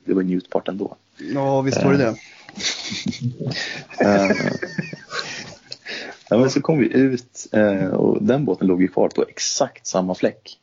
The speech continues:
Speaker 1: Eh, så när vi kommer ut, då bestämmer vi oss för, "Ja, men nu ska vi fan snacka lite med de här." Eh, så, mm, frågar jag mig hur det har gått då.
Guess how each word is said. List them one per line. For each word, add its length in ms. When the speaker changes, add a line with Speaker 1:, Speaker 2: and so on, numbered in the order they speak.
Speaker 1:
Eh, 680
så 140
när 40
vi 80
kommer 200
ut, 180
då 80
bestämmer 320
vi 60
oss 80
för, 160
"Ja, 80
men 120
nu 60
ska 120
vi 180
fan 200
snacka 320
lite 200
med 120
de 40
här." 920
Eh, 140
så, 320
mm, 460
frågar 240
jag 80
mig 100
hur 80
det 60
har 60
gått 240
då. 120